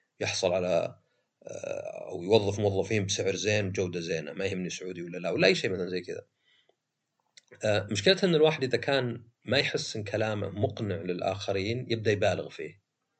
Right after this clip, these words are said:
وهذه، هذه قد شفناها يعني، قد، قد شفناها في مثال قريب شفته، إنه يعني واحد انتقد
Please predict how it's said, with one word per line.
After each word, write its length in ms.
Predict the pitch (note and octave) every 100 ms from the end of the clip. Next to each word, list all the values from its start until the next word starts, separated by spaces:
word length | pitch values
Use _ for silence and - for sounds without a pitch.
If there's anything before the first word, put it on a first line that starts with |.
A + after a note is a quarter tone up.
| _ _ _ -
وهذه، 440 | E3 A3 D4+ C#4+
هذه 120 | C4+
قد 60 | C4+
شفناها 360 | - B3 G#3 F#2+
يعني، 220 | F#2 G#2+
قد، 220 | - -
قد 100 | D3 D#3
شفناها 460 | - E3 D3+ D3
في 280 | C#3 D3+ C#3
مثال 640 | B2+ B2+ C#3+ A#2 A2+ B2 - _ _ _ _ _
قريب 360 | - B2+ C3+ A2
شفته، 500 | - G#2 - F#2+ A2+
إنه 200 | A#2 A#2+
يعني 580 | A#2 A2 A#2 A#2+ A#2+ A#2+ - _ _ _
واحد 360 | F3 E3+ D#3+ D#3
انتقد 680 | D#3+ D#3+ - G#2 G2 G2+